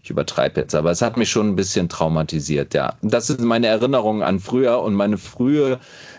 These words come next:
ja, äh, Erfahrungen mit X Y und mit True Crime.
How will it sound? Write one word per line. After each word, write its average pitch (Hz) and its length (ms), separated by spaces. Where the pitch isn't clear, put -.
ja, 104 260
äh, 107 460
Erfahrungen 117 640
mit 98 160
X - 240
Y 135 560
und 110 180
mit 98 160
True 123 240
Crime. 131 420